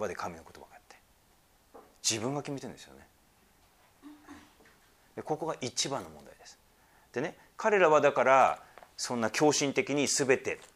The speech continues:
なんて言って、原理主義的になるんじゃないと。で、このように話すわけですけれども、これが一番の問題。そして、必ず、もうすぐに来るのが混乱です。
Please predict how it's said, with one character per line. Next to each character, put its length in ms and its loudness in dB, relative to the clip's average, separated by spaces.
な 140 -4
ん 60 -8
て 120 -12
言 100 -4
っ 20 -14
て、 500 2
原 200 6
理 100 2
主 100 2
義 140 0
的 160 0
に 100 0
な 120 4
る 100 6
ん 60 0
じ 80 -4
ゃ 20 -2
な 120 -10
い 40 -16
と。 140 -20
で、 80 -8
こ 140 0
の 60 2
よ 60 2
う 20 2
に 60 2
話 240 -2
す 60 -6
わ 60 -8
け 80 -14
で 60 -12
す 100 -12
け 60 -14
れ 80 -12
ど 80 -14
も、 300 -6
こ 220 0
れ 160 4
が 140 2
一 220 -2
番 140 -2
の 60 -18
問 180 -20
題。 100 -20
そ 180 0
し 140 2
て、 380 2
必 300 4
ず、 280 0
も 140 -4
う 40 -4
す 420 2
ぐ 120 6
に 160 2
来 100 -4
る 80 -2
の 80 -6
が 100 2
混 480 0
乱 220 -4
で 100 -14
す。 200 -10